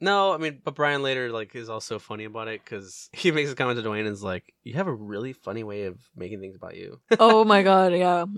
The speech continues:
Speaker 2: I loved that line. <laughs>
Speaker 1: Yeah. So he's self-aware, I think. But Dwayne's like, "It's fine. I'll get over it." This whole time, there's this feeling that Dwayne has some shit he needs to figure out. Like we said earlier, there's this whole undertone of him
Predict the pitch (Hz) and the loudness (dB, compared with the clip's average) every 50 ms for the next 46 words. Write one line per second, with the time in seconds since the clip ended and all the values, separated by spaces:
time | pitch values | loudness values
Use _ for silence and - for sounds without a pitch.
0 | - - 196 185 180 175 185 190 180 170 180 170 - - 190 185 - - - - | -2 0 2 4 4 4 2 0 0 -2 -2 -2 2 2 2 2 2 0 -6 -8
1 | 170 - - 202 180 - 403 - - - 392 415 - 440 - 440 - - 208 208 | -8 -2 0 0 4 4 4 2 4 0 0 0 0 0 -2 -2 -2 -4 -12 -10
2 | 180 - - 156 165 208 196 - 208 185 165 156 131 110 95 98 98 - 104 92 | -8 -4 0 2 2 4 4 4 2 4 4 2 2 2 0 -2 -4 -6 -8 -12
3 | _ _ _ _ - 123 147 139 165 175 170 165 165 156 147 127 135 - - 110 | _ _ _ _ -8 -8 -2 2 4 4 4 4 4 2 2 0 -2 -6 -4 -4
4 | 104 101 101 101 98 _ _ - 123 120 113 107 101 95 95 95 95 95 - _ | -4 -4 -6 -8 -12 _ _ -8 -6 -4 -4 -4 -4 -6 -6 -8 -8 -8 -10 _
5 | _ _ 131 135 - 196 214 196 175 - - 160 139 131 131 127 123 117 113 113 | _ _ -8 -2 2 2 2 2 2 0 -2 0 0 2 0 0 -2 -2 -4 -4
6 | 113 110 - - 113 - - - - 135 127 120 120 113 110 107 101 104 113 110 | -4 -6 -8 -12 -14 -14 -14 -10 -6 -4 -2 -2 -2 -2 -6 -6 -8 -10 -8 -8
7 | 110 110 113 113 113 107 110 113 107 104 - - 107 98 98 - - - 120 107 | -6 -6 -6 -6 -6 -6 -6 -8 -8 -8 -10 -10 -10 -10 -10 -10 -8 -6 -6 -4
8 | 113 117 113 117 104 - 110 113 117 110 110 110 113 113 113 117 120 - 101 104 | -4 -4 -6 -6 -8 -8 -10 -8 -6 -4 -2 0 0 0 0 -2 -2 -4 -6 -8
9 | 104 104 - - 113 104 104 104 107 107 107 107 104 104 98 95 104 98 - 113 | -8 -10 -8 -6 -6 -4 -4 -4 -2 -2 -2 -2 -2 -4 -6 -8 -10 -10 -6 -6
10 | 104 101 104 104 104 98 - - 110 104 101 95 90 - 110 104 101 101 98 95 | -6 -4 -4 -4 -6 -6 -6 -6 -6 -6 -6 -8 -6 -6 -6 -6 -6 -8 -10 -10
11 | 92 | -12